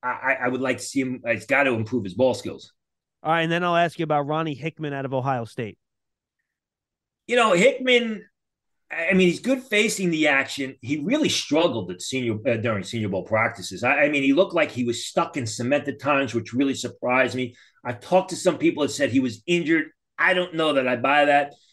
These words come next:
Speaker 1: but I think if you want a guy, you're gonna face him. Uh, he's gonna face the action, maybe using in a zone system. Uh, you know, I, I watched the film. I liked the film.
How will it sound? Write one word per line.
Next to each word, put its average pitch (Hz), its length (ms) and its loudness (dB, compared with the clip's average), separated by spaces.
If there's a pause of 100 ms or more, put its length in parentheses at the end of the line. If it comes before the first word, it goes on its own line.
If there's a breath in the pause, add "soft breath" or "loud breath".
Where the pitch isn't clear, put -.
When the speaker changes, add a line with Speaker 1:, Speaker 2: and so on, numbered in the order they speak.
(160 soft breath)
Speaker 1:
but 147 100 4
I 147 80 4
think 185 220 -4
if 147 100 -6
you 156 100 -2
want 165 260 0
a - 20 2
guy, 156 580 2
you're 120 180 -6
gonna 120 200 -8
face 156 300 0
him. 156 220 -4
Uh, 139 80 6
he's 123 260 -2
gonna 127 140 -6
face 165 300 0
the 156 160 0
action, 139 440 -2
maybe 165 280 4
using 156 540 -2
in 139 120 -2
a 127 80 -2
zone 143 300 2
system. 151 480 -2 (380 loud breath)
Uh, 117 120 -14
you 170 120 4
know, 143 100 4
I, - 260 0
I 131 120 2
watched 147 480 2
the 180 100 -2
film. 175 480 0 (320)
I 135 140 0
liked 139 440 4
the 196 80 0
film. 175 520 -4